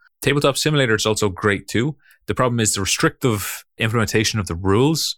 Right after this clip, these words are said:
means it's h-, mu-, much harder to implement exactly what the game rules are when you're playing the game. And so people can kind of stray off course and do the wrong things or put cards in the wrong places.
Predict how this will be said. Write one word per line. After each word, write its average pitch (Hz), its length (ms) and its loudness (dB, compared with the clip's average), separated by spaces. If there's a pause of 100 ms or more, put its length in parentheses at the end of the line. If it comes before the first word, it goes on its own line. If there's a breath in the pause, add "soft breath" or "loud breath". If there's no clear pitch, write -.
(360 loud breath)
means 104 220 2
it's - 180 -2
h-, 104 140 0
mu-, 117 140 -2
much 123 200 0
harder 107 240 2
to 95 120 0
implement 101 480 -2
exactly 98 420 0
what 85 140 -2
the - 160 -4 (340)
game 101 260 2
rules 87 460 0
are 90 340 0 (120)
when 101 140 -2
you're 87 80 -2
playing 95 280 -2
the 87 60 -4
game. 90 260 0
And 92 100 -2
so 104 100 2
people 107 260 0
can 98 100 -8
kind 98 120 -2
of 87 60 -2
stray 98 300 0
off 90 140 -2
course 87 460 -2 (280 loud breath)
and 87 180 -2
do 98 120 2
the 95 60 2
wrong 87 260 -2
things 87 480 -4 (260 loud breath)
or - 100 -4
put - 180 -2
cards 90 360 0
in 92 60 -6
the 95 40 -4
wrong 90 160 -2
places. 87 560 -4